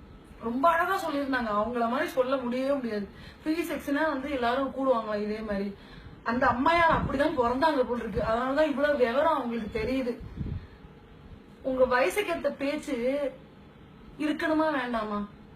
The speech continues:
வயசானா ஒரு அனுபவத்துல எவ்வளவு அந்த ஜெனரேஷனை நீங்க வழிநடத்தி கொண்டு போகணும். நீங்க என்னடான்னா ஃப்ரீ செக்ஸ் அது இதுன்னு பேசிக்கிட்டு இருக்கீங்களே, வெக்கமா இல்ல உங்களுக்கு?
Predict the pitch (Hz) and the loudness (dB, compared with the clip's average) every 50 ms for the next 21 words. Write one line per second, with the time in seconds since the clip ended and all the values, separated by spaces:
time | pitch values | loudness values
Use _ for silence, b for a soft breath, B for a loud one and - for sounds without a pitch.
0 | - - - - - - - - - 226 247 285 349 349 - 330 294 294 285 294 | -20 -20 -20 -20 -20 -20 -10 0 2 4 4 4 2 2 0 0 0 2 2 2
1 | 320 349 330 294 277 247 226 220 226 269 269 294 294 277 262 - - 233 226 226 | 2 2 4 4 4 2 2 0 0 -2 0 2 2 2 2 2 0 -2 -2 -2
2 | 240 277 285 269 233 226 240 262 269 262 B B B B B - 220 240 254 254 | -2 -2 -2 -2 -2 -2 0 0 -2 -2 B B B B B -2 -2 0 0 -2
3 | 247 262 269 247 294 285 277 214 262 262 285 285 339 339 339 - - 330 330 311 | 0 0 0 4 4 2 4 4 2 2 2 0 0 -2 -4 -4 -4 -4 -2 0
4 | 285 262 240 220 220 233 269 277 285 285 277 285 - 302 - - 240 226 233 254 | 0 0 0 0 2 2 2 2 2 2 2 0 -2 -6 -2 -2 0 0 0 -2
5 | 214 226 214 208 202 214 247 285 277 B B B B B B - 277 302 302 311 | -2 -2 -2 -2 -2 -2 -2 -4 -6 B B B B B B -2 0 2 4 4
6 | 302 285 277 269 254 254 247 247 247 262 277 311 320 320 302 285 277 254 240 226 | 4 4 2 0 0 2 2 2 2 2 2 2 2 2 2 0 0 0 -2 -4
7 | B B B B - 285 311 311 302 - 277 262 247 - - 302 285 262 240 240 | B B B B -2 0 0 0 0 0 -2 -2 -2 0 0 2 2 2 2 0
8 | 240 240 226 240 254 254 285 294 285 247 240 233 240 - 262 247 214 214 226 196 | -4 -2 -2 -2 -2 -2 -2 -2 0 0 0 -2 -2 -4 -6 -6 -6 -6 -6 -6
9 | 220 208 202 202 202 208 220 240 247 240 233 226 - - - - 349 370 370 359 | -4 -2 -2 0 0 0 0 0 -2 -2 -4 -6 -6 -6 0 0 2 4 4 4
10 | 330 294 277 269 262 247 240 220 208 240 269 277 | 4 2 0 0 0 -2 -4 -6 -4 -6 -6 -6